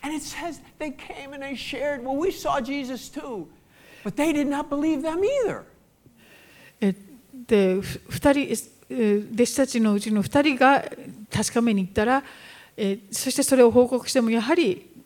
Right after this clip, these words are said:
Speaker 2: 残りの人々は信じませんでした。
Speaker 1: Everybody who told the disciples, "We saw Jesus, he's alive!"
Speaker 2: イエス様の復活を目撃した人たちが弟子にそれを告げてもみんな信じなかったんです。
Speaker 1: And we don't believe it.
Speaker 2: 信じません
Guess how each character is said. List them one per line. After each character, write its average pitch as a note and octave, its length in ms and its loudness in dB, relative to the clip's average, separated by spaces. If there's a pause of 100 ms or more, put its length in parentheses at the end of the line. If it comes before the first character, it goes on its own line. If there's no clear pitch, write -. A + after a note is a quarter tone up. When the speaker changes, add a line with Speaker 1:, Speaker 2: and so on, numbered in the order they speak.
(500)
Speaker 2:
残 G#3 260 2
り G#3 100 2
の G#3 160 0
人 F#3+ 220 -4
々 G3 320 0
は E4+ 100 4
信 F4+ 80 6
じ B3+ 60 2
ま E4+ 100 8
せ E4 80 6
ん E4+ 40 8
で F4 60 8
し - 60 0
た。 C#4 100 2
Speaker 1:
Everybody - 0 -
who E4 280 8
told C#4+ 60 0
the A#3 60 -2
disciples, C4+ 540 0
"We F4+ 80 8
saw F4 280 6
Jesus, C5+ 520 2
he's E4 180 0
alive!" G4+ 580 2 (100)
Speaker 2:
イ B3 100 2
エ D#4 80 4
ス - 160 2
様 C4+ 500 4
の A#3+ 260 4
復 - 160 -4
活 B3+ 220 4
を C4 40 6
目 A#3+ 180 2
撃 C#4 260 -2
し - 60 -4
た C4+ 100 2
人 B3+ 200 -4
た A#3 120 2
ち A3+ 120 -2
が G3+ 60 4
弟 G#3+ 160 4
子 C#4+ 180 0
に B3 220 4
そ A#3+ 120 0
れ B3 80 4
を B3 80 6
告 B3 220 -2
げ C4 40 2
て C#4 120 0
も A3 120 0
み G#3 160 2
ん C4 60 0
な C4 100 2
信 B3+ 220 0
じ C#4 100 0
な C#4 80 2
か B3 120 0
っ - 20 0
た A3 160 -8
ん - 20 -4
で F#3+ 140 -6
す。 F3 120 -8
Speaker 1:
And B3 80 4
we A#3 60 4
don't A3 80 2
believe D#3+ 240 2
it. - 180 -20 (180)
Speaker 2:
信 A#3+ 240 0
じ A#3+ 100 0
ま A3 100 0
せ A3+ 180 -6
ん A3+ 120 -6